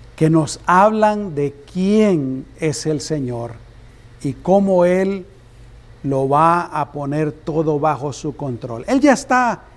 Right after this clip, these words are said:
sobre el control de todas las cosas, pero Él lo va a poner todo totalmente bajo su control. Y yo quisiera que tú lograras captar quién es el Señor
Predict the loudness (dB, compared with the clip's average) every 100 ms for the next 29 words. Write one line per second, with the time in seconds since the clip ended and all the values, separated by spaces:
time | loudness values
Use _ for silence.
0 | -20 -18 -6 2 4 6 4 2 -4 -6
1 | -2 0 0 -4 -4 -6 -6 -8 -10 -10
2 | -12 -12 -16 -18 -20 -20 -20 -20 -20 -20
3 | -20 -12 -6 2 4 4 4 2 -2 -4
4 | -6 -6 -10 -20 -20 0 4 4 2 0
5 | -2 -6 -10 -4 -2 0 -2 -2 -4 -4
6 | -6 -8 -8 -8 -8 -6 -8 -10 -18 -20
7 | -4 2 2 2 0 0 0 0 -2 -8
8 | -16 -20 -20 -20 -20 -20 -20 -20 -20 -20
9 | -20 -8 4 6 8 6 2 -6 -20 -20
10 | -20 -16 2 4 6 6 2 -2 -8 -12
11 | -4 -4 -2 -2 0 0 -4 -10 -8 -8
12 | -8 -12 -8 -2 -2 -2 -6 -12 -18 -20
13 | -20 -20 -20 -20 -20 -20 -20 -20 -20 -10
14 | 2 4 6 4 0 -4 -4 -8 -6 -8